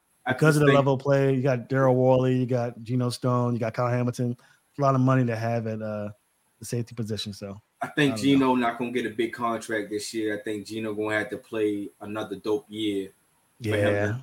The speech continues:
Speaker 1: um, get paid. Um,
Speaker 2: Yeah, I
Speaker 1: him
Speaker 2: agree.
Speaker 1: being,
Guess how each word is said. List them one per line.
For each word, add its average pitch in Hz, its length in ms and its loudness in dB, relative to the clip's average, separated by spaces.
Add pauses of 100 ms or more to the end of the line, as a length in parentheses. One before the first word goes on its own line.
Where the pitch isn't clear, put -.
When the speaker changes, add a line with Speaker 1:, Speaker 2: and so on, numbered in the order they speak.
(100)
Speaker 1:
um, 101 420 -6
get 110 220 -2
paid. 101 440 -2 (580)
Um, 123 80 2
Speaker 2:
Yeah, 98 300 -2 (200)
I 113 40 -10
Speaker 1:
him 139 200 8
Speaker 2:
agree. 135 180 6
Speaker 1:
being, 127 360 2